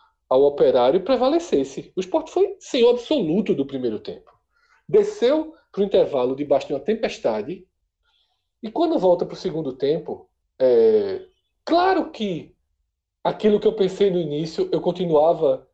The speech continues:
pensando. Claro que eu teria enchido meu time de volante e de zagueiro.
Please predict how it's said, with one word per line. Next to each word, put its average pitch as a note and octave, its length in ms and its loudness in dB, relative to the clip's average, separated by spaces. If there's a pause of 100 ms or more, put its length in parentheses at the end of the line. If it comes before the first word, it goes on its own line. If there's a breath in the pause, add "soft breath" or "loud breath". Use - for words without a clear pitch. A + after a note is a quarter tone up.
(100)
pensando. G2+ 720 -10 (260)
Claro C4+ 320 2
que C#4 80 -6
eu C4 80 -6
teria G#3+ 240 0
enchido G#3+ 400 -4
meu A3 160 4
time F3 200 -6
de F3 80 -4
volante D#3 420 2
e C#3+ 40 -12
de C3 60 -16
zagueiro. A2+ 500 -2